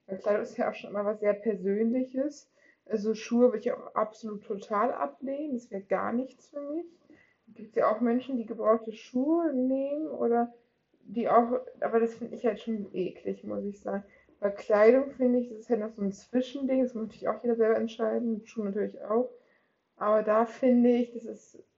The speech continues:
ich meine, es gibt ja auch Second-Hand-Shops, das finde ich auch cool, wenn man es auf sechzig Grad wäscht und die Sachen okay sind, finde ich es eigentlich in Ordnung.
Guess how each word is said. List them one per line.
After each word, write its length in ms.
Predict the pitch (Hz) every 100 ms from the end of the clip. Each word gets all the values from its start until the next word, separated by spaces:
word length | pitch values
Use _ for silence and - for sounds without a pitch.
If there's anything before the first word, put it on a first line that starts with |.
| _ -
ich 120 | 196
meine, 160 | 208 202
es 60 |
gibt 120 | 208
ja 80 | 196
auch 40 | 196
Second-Hand-Shops, 960 | 196 190 196 - 262 - - - - -
das 160 | 190
finde 180 | - 196
ich 80 | -
auch 180 | 262 269 -
cool, 320 | 214 208 247 - - _ _
wenn 100 | -
man 80 | 196
es 60 | 196
auf 160 | 190 190
sechzig 540 | 196 220 226 240 -
Grad 460 | 208 202 202 202 180
wäscht 440 | 233 277 - - _ _ _ -
und 200 | 214 202
die 80 |
Sachen 280 | 196 208 214
okay 280 | 196 - 220
sind, 180 | 220 226
finde 200 | 226 202
ich 60 |
es 80 | 202
eigentlich 280 | - 180 185
in 100 | 208
Ordnung. 800 | 196 190 190 202 190 190 196